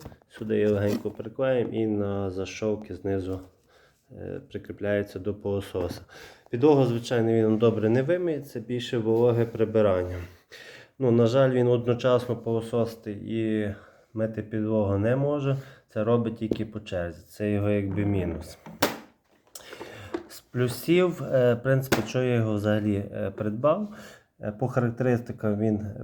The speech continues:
прибирає годину двадцять. Він так і на початку, в принципі, справді прибирав десь до півтори години. Заряджати його треба було мінімум чотири години повністю заряд.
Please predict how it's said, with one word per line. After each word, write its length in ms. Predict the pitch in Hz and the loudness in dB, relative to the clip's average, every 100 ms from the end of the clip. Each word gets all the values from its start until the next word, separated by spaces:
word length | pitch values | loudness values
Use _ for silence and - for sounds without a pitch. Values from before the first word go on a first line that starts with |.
| - | -6
прибирає 600 | 110 104 110 110 101 98 | -4 0 4 4 4 0
годину 420 | 104 110 107 104 | 0 0 0 0
двадцять. 460 | 104 98 95 - | 2 2 0 -2
Він 180 | 117 123 | -2 0
так 180 | 120 107 | 2 2
і 40 | |
на 100 | 110 | 2
початку, 560 | 104 107 - 104 104 98 | 0 -2 2 0 0 -12
в 100 | 95 | -8
принципі, 460 | 110 101 101 - 95 | -4 -2 -4 -12 -14
справді 420 | - 101 95 104 | -6 -4 -2 -4
прибирав 540 | 104 110 117 131 131 | -2 0 2 2 0
десь 160 | 127 123 | -2 -6
до 140 | 123 | -6
півтори 440 | 120 120 123 127 120 | -6 -8 -4 -2 0
години. 580 | 123 123 135 139 139 - - - - - _ _ - | 0 2 2 2 -4 -6 -20 -20 -20 -20 _ _ -12
Заряджати 640 | 110 120 117 113 135 135 | 2 4 4 6 4 4
його 140 | 120 113 | 0 0
треба 260 | 110 110 | 0 -2
було 380 | 110 113 113 110 | 0 0 2 2
мінімум 520 | 110 117 117 110 104 | 2 4 4 2 0
чотири 460 | 107 107 - 110 107 | -4 -8 -2 0 2
години 580 | 101 95 98 92 90 87 - - | 0 -2 -2 -2 -4 -8 -12 -8
повністю 560 | 95 92 90 - 95 | -4 -4 -6 -8 -8
заряд. 540 | 90 92 90 90 85 | -4 -2 0 -2 -6